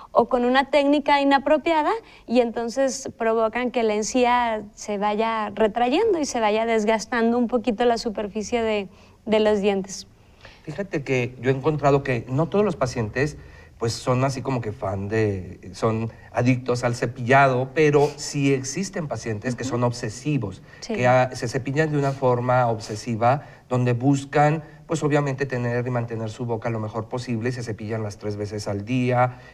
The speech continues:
Speaker 2: eh, lo hacen concienzudamente, pero al momento de elegir el cepillo no es precisamente un cepillo de cerdas suaves, y más que cepillarse, se tallan los dientes, se tallan la encía, y eso también, pues, puede ser dañino. No son la mayoría de los pacientes,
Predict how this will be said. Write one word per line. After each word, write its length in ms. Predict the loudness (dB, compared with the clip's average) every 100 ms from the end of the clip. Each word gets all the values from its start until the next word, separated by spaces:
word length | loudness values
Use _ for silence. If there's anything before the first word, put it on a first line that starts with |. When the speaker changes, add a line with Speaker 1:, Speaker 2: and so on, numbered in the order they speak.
| -6
Speaker 2:
eh, 180 | -2 2
lo 240 | 4 6
hacen 420 | 6 4 -2 -4 -4
concienzudamente, 1040 | -6 -6 -8 -6 -4 -2 -2 0 -2 -2 -8 -14 -2
pero 160 | 0
al 60 | 2
momento 340 | 0 0 0
de 80 | 0
elegir 320 | 0 0 -2
el 80 | -2
cepillo 420 | -4 -6 -2 -2
no 100 | -2
es 100 | -4
precisamente 540 | -6 -8 -6 -6 -6 -8
un 60 |
cepillo 400 | -8 -8 -8 -4
de 80 | -4
cerdas 340 | -6 -8 -8
suaves, 500 | 2 4 4 4 -2 -8 -20 -12
y 80 | -2
más 160 | 0 0
que 120 | -2
cepillarse, 600 | -4 -4 -4 -2 -2 -6
se 200 | -6 -8
tallan 480 | -4 -4 -2 -4 -4
los 220 | -8 -8
dientes, 460 | -6 -6 -6 -8
se 80 | -8
tallan 380 | -2 0 0 0
la 80 | -2
encía, 420 | -4 0 0 0 -6 -18 -2
y 60 | -2
eso 200 | 0 -2
también, 400 | -2 0 0 -2
pues, 160 | -8
puede 240 | -6 -6 -6
ser 200 | -6 -6
dañino. 420 | -2 -2 -2 -4 -2
No 260 | 4 4
son 220 | 4 0
la 80 | -2
mayoría 420 | -2 -2 -2 0
de 80 | -2
los 140 | -2 -6
pacientes, 640 | -8 -8 -8 -2 -2 -4